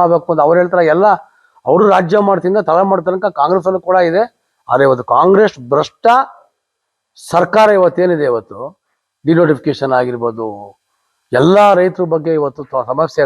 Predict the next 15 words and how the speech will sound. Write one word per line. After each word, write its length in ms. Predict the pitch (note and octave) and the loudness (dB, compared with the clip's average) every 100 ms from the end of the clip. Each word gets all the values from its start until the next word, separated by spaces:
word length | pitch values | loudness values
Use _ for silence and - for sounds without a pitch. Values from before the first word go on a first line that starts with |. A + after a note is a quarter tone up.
| B2+ | 0
ಆಗಿದೆ. 220 | A#2 A2+ A#2 | -2 -6 -2
ಪೆರಿಫೆರಲ್ 400 | G3 G3+ G#3 G3+ G3 G3 F#3 | 0 2 2 4 4 4 2
ರಿವ್ಯೂ 200 | G3 A3 G3 | 2 0 0
ಬರ್ತಾ 180 | F3+ F#3+ F3 | -2 0 0
ಇದೆ, 120 | E3 - _ _ _ _ _ _ _ | -2 -6 _ _ _ _ _ _ _
ಟೂ 60 | A3 G3+ | 0 2
ಬರ್ತಾ 220 | F#3 F#3+ F3 | 2 2 2
ಇದೆ. 100 | D3+ F#3 | 2 -2
ಎಷ್ಟು 140 | - G3+ | -2 -4
ಅಕ್ವಿಸಿಷನ್ 400 | - G3+ G3 F#3+ | -2 -2 -2 0
ಆಗಿದೆ? 220 | F3+ E3 D3+ - _ _ _ _ _ | 0 -2 -4 -8 _ _ _ _ _
ಸುಮಾರು 340 | F#3+ G3 G3 G3 D#3+ - - - - - - - | 0 2 2 2 2 -2 -12 -18 -20 -20 -14 -6
ನಮ್ಗೆ 240 | E3+ F3+ F3 E3+ | 0 2 2 2
ಆನೇಕಲ್ಲಿಂದ, 540 | G#3+ G3 G3+ G3+ F#3+ G3+ D#3+ | 0 0 0 0 2 2 2
ಆನೇಕಲ್ಲಿಂದ 560 | G3+ A3 G#3 G3 G3+ | 2 0 0 0 0